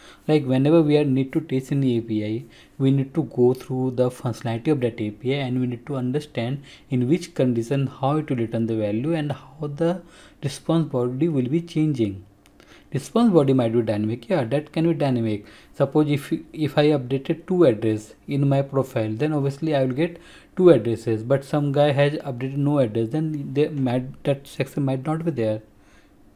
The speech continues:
Okay, but whenever we are performing testing based on the data, we should know that, okay, this type of response we might get, and we need to handle, or our logic should be in such a way that it should handle all these scenarios.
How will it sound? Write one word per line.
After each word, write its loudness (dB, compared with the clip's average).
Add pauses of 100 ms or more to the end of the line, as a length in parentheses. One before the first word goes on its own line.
(120)
Okay, -2 (280)
but 6 (200)
whenever 4
we 8
are 4
performing 0
testing 0 (120)
based 2
on 2
the 0
data, 0 (360)
we 4
should -2
know 4
that, 4
okay, 0
this -4
type -4
of -4
response -4
we -2
might -4
get, -4
and -2
we 0
need -8
to 0
handle, -4 (420)
or 2
our 2
logic -2
should -4
be 0
in 0
such -8
a -2
way -2
that -2
it -6
should -8
handle -4
all -2
these -4
scenarios. -4